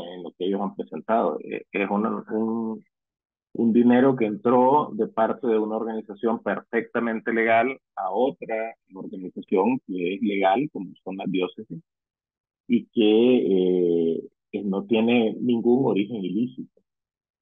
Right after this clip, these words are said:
Entonces, desde ahí la acusación no tiene ninguna, ningún asidero. Entonces, eh, el derivar, o sea, una acusación de esto ya es un absurdo.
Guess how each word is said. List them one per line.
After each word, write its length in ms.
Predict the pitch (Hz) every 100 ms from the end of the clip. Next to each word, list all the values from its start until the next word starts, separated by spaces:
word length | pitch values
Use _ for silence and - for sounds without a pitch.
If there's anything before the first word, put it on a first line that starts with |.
| _ _
Entonces, 640 | - - 98 - 120 113 -
desde 340 | 104 123 120
ahí 300 | 110 131 160
la 100 | 151
acusación 720 | 117 113 107 101 - 120 123 113
no 80 | 98
tiene 280 | 107 107 104
ninguna, 720 | 92 85 92 95 92 87 82 _ _ _ _ _
ningún 340 | 101 98 95 95
asidero. 560 | - 76 80 76 - _ _ _ _
Entonces, 480 | 101 123 127 156 - -
eh, 200 | 123 117 -
el 260 | 123 120
derivar, 600 | 123 120 110 113 151 113
o 100 | 95 _
sea, 200 | 107 92
una 200 | - 113
acusación 560 | 113 127 110 - 117 113
de 160 | 110
esto 260 | 110 - 117
ya 320 | 92 101 101
es 100 | 104
un 140 | 101
absurdo. 480 | 101 101 - 135 104